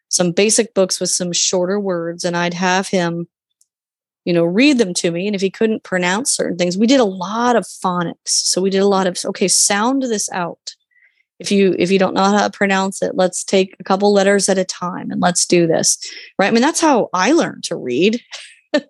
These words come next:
Speaker 1: And so I, I went old school on him. That's what I did. Um, and so we started with some basic readers. The other thing that I had him do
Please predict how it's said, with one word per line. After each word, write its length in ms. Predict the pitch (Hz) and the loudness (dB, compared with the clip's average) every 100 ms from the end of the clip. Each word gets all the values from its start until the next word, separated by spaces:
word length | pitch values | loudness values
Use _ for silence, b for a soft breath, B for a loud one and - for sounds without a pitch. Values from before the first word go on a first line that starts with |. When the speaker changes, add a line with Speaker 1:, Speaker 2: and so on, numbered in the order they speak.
| B B B B B | B B B B B
Speaker 1:
And 160 | 247 233 | -2 2
so 220 | 247 226 | 2 2
I, 100 | 233 | 2
I 200 | - 262 | 0 -4
went 180 | 277 233 | -2 -4
old 180 | 254 | -4
school 320 | 254 - 208 185 | -6 -6 -4 -4
on 160 | 175 | -8
him. 220 | 175 170 170 | -10 -12 -6
That's 240 | - 214 - | -2 -2 0
what 140 | 208 | 0
I 100 | 185 | 2
did. 300 | 185 170 175 - | 2 2 0 -2
Um, 380 | 190 190 180 208 B B B B B - | 0 0 0 -6 B B B B B -2
and 120 | 240 | 0
so 160 | 269 | 2
we 140 | 240 247 | 2 2
started 320 | - 254 294 | 2 2 4
with 140 | 302 | 2
some 180 | 285 277 | 0 -2
basic 400 | 220 208 208 233 - | 0 0 0 -6 -4
readers. 420 | 208 202 190 190 | -2 0 2 2
The 160 | 254 - | 0 0
other 240 | 277 349 | 2 0
thing 380 | 349 311 277 277 | 0 0 2 0
that 140 | 233 220 | -2 0
I 160 | 214 | 0
had 300 | 214 220 208 | -2 -4 -6
him 200 | 214 214 | -6 -8
do 400 | 190 202 196 208 | -4 -2 0 -2